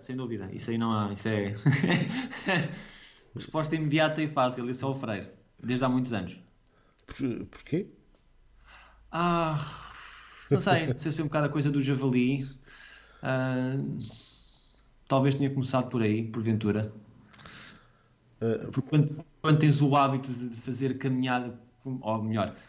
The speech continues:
Speaker 1: quando nasces e cresces na província, no meio rural, e tens por hábito fazer caminhadas pelo mato, uma das coisas que de vez em quando encontras e tens de fugir de, são javalis. Portanto, a partir daí,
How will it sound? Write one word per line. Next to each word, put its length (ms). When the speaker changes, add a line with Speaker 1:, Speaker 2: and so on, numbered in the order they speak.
Speaker 1:
quando 200
nasces 380
e 80
cresces 560
na 100
província, 600
no 140
meio 180
rural, 400
e 40
tens 160
por 140
hábito 160
fazer 160
caminhadas 500
pelo 200
mato, 300
uma 220
das 120
coisas 220
que 60
de 60
vez 100
em 20
quando 180
encontras 480
e 100
tens 160
de 60
fugir 400
de, 340
são 200
javalis. 460
Portanto, 300
a 40
partir 320
daí, 420